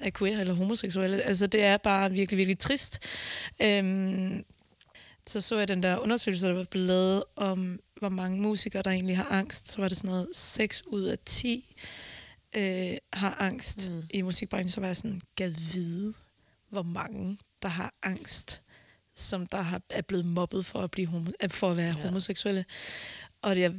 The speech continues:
Speaker 1: jeg ved jo godt, det er der, min stammer fra.
Speaker 2: Mm.
Speaker 1: Jeg har også afsnit-, oplevet nogle virkelig, virkelig traumatiserende ting, som,
Speaker 2: Mm.
Speaker 1: øh,
Speaker 2: Ja.
Speaker 1: jeg aldrig kommer til at sige til nogen. Og,
Speaker 2: Ja.
Speaker 1: altså, øh,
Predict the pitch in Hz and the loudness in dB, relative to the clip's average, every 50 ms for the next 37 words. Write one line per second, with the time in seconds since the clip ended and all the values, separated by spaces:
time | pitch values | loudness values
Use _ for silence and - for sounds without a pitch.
0 | 175 185 220 196 190 202 254 240 190 170 - 180 180 - 180 156 175 175 170 180 | -6 -2 2 2 2 4 4 4 4 4 4 2 2 2 0 2 2 2 2 2
1 | 180 214 233 185 - - 202 190 196 196 196 190 190 180 - - 175 170 165 156 | 2 0 0 0 0 -2 -2 -2 -2 -2 0 0 0 0 -2 -6 -8 -8 -8 -8
2 | 147 147 147 - - _ _ _ _ _ - - - - - 180 - - 196 202 | -8 -8 -10 -14 -16 _ _ _ _ _ -10 -8 -6 -4 -4 -4 -4 -4 -4 -4
3 | 185 214 202 196 196 - 190 185 - 220 208 196 190 185 175 185 190 180 202 185 | -4 -2 -2 -2 0 -2 -2 -2 0 0 0 0 0 0 0 -2 -2 -2 -2 -2
4 | 180 190 185 180 - - 185 180 180 175 - - - - - 190 185 180 175 - | -2 0 0 0 -2 -2 -2 -2 -2 -2 -2 -4 -4 -2 -2 -2 -2 -2 -2 -2
5 | 196 185 185 180 190 175 175 175 175 175 - - - 240 233 214 175 - - - | -2 -2 -2 -2 -2 -2 -2 -2 -2 -4 -4 -4 -6 -6 -6 -8 -8 -10 -12 -18
6 | - - - - 175 165 143 - - - - - - - - 202 190 190 185 190 | -20 -20 -12 -6 -4 -4 -4 -4 -6 -10 -14 -14 -12 -8 -2 -2 0 2 4 4
7 | 226 214 208 185 190 180 170 180 202 214 - 226 190 190 185 170 - - - - | 6 6 6 4 4 2 2 2 0 0 2 0 0 0 -2 -4 -6 -8 -6 0
8 | - 202 185 180 175 170 165 - - - 180 175 196 190 185 185 185 202 208 214 | 2 4 6 6 6 6 4 4 2 0 0 0 0 0 0 0 0 0 -2 -2
9 | - 190 202 214 220 208 | -4 -4 -6 -6 -6 -8